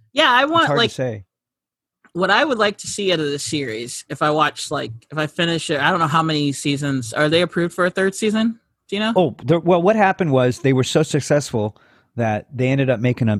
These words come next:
Speaker 2: a huge deal on Netflix. They're on Netflix now. They're no longer YouTube.
Speaker 1: Mm-hmm.
Speaker 2: And season one and two are being played so that they can get everybody up to speed. And then season three starts in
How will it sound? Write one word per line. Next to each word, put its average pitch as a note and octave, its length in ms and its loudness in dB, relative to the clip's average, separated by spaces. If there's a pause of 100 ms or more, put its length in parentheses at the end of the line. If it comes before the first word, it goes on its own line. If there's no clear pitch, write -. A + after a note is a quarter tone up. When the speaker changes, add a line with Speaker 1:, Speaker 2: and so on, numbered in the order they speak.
(120)
Speaker 2:
a - 60 -20
huge C#3+ 300 0
deal C3+ 180 2
on A2+ 100 4
Netflix. - 720 -2
They're A#2 120 4
on C3 200 4
Netflix B2+ 480 0
now. A#2+ 240 2
They're A2 100 0
no B2 140 4
longer A#2+ 340 2
YouTube. G#2 480 -2 (300)
Speaker 1:
Mm-hmm. E3+ 180 -2 (100)
Speaker 2:
And A2 400 0 (100)
season C#3 400 2
one C#3 180 4
and B2+ 120 2
two C3+ 520 4
are A#2 200 4
being A2 320 0
played A2 540 2 (480)
so - 200 -4
that A2 200 -4
they A2 100 -6
can G#2+ 120 -4
get A2+ 120 2
everybody G#2+ 360 2
up G2+ 100 -2
to G2+ 80 -6
speed. G#2 540 2
And G#2+ 160 2
then G#2 120 4
season A2 380 0
three A#2 180 -2
starts G#2 400 -2
in F#2+ 200 -6